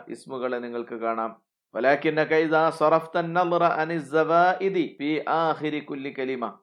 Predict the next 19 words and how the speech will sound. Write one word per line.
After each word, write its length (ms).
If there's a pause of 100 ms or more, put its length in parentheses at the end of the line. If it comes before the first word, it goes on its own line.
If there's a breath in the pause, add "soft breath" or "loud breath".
(540)
ആ 160
സായിദായ 640
ഹർഫുകളിൽ 600
നിന്ന് 300 (480)
നിങ്ങളുടെ 400
കണ്ണുകൾ 480
തിരിക്കുകയാണ് 920
എങ്കിൽ, 280 (500)
അഥവാ 300
അവസാനത്തിൽ 640
വർദ്ധിച്ചു 460
വന്ന 260 (560)
ഹർഫുകളിൽ 560
നിന്ന് 260
നിങ്ങളുടെ 400
കണ്ണ് 280
തിരിക്കുകയാണെങ്കിൽ, 840 (520)
"റഅയ്ത 600 (120)
അസ്മാഅൻ 680